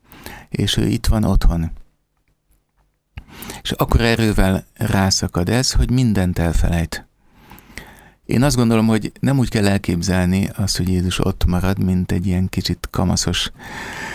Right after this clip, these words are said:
engedetlenség, vagy Jézus válaszát is, amit mond itt Máriának és Józsefnek, hogy miért kerestetek, nem tudtátok,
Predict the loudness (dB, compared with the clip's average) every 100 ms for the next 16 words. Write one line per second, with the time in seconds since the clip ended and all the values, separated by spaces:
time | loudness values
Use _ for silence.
0 | -12 -14 -8 -4 0 0 0 -2 0 0
1 | 0 -2 -2 -2 -2 -4 -6 -14 -18 -4
2 | -2 -2 0 0 0 0 0 -2 -2 -2
3 | 0 0 0 0 0 -2 -4 -6 -8 _
4 | -12 -8 -4 -2 -2 -2 -2 -2 -4 -2
5 | 0 0 0 -4 -4 -4 -2 0 2 2
6 | 0 -4 -4 -4 -2 -4 -4 -4 -2 -2
7 | -2 -2 -2 -2 -2 -4